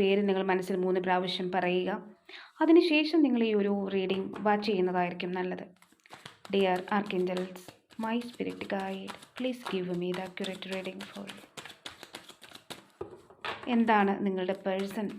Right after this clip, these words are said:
നിങ്ങളെക്കുറിച്ച് നിങ്ങളിത് കാണുന്ന സമയത്ത് ചിന്തിക്കുന്നത്? യാ, ഇവിടെ സ്ലോവിങ് ഡൗൺ അവരുടെ മനസ്സിൽ തന്നെയുണ്ട്. പതുക്കെ മാത്രമാണ് റിലേഷൻഷിപ്പ് നല്ല രീതിയിൽ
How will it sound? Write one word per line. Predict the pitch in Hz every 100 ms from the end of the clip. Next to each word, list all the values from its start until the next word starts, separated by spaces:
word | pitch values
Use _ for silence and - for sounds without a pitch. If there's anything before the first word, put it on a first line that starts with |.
| - 208
നിങ്ങളെക്കുറിച്ച് | 202 202 208 214 196 208 190 - - 214
നിങ്ങളിത് | 208 214 214
കാണുന്ന | 190 202 208 208
സമയത്ത് | 185 185 185 196 190
ചിന്തിക്കുന്നത്? | 180 175 180 180 175 - _ _ _ _ _ _ _ _ _ - - _ 220
യാ, | 208 190 - - - - - - - 349
ഇവിടെ | 302 370 370
സ്ലോവിങ് | - 262 254 254 247 202
ഡൗൺ | 170 - - - _ -
അവരുടെ | 285 339 330
മനസ്സിൽ | 262 - 294 302
തന്നെയുണ്ട്. | 277 285 226 208 214
പതുക്കെ | 247 240 247 302 285
മാത്രമാണ് | 226 247 240 214 208 208
റിലേഷൻഷിപ്പ് | 202 208 208 214 214 247 302 - _ _ 214
നല്ല | 208 220
രീതിയിൽ | 208 196 202